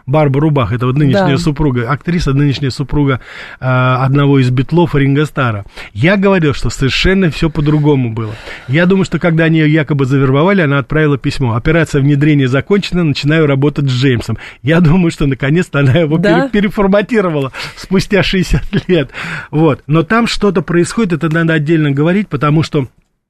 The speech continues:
Speaker 1: очень много сейчас данных. Я не хочу сейчас приводить такие таблоидные,
Speaker 2: Мгм.
Speaker 1: скажем так, новости.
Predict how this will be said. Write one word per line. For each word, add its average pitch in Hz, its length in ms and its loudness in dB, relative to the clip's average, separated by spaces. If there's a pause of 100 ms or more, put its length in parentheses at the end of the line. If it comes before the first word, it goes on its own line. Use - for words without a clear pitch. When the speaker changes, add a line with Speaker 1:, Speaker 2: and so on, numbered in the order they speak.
(360)
Speaker 1:
очень 170 280 0
много 156 260 2
сейчас 131 280 -2
данных. 190 340 0
Я 165 100 0
не 170 60 0
хочу 170 200 -2
сейчас 196 120 0
приводить 143 420 -2
такие 139 300 -4
таблоидные, 170 600 2
Speaker 2:
Мгм. - 80 0
Speaker 1:
скажем 127 280 0
так, 123 160 -4
новости. 123 440 -2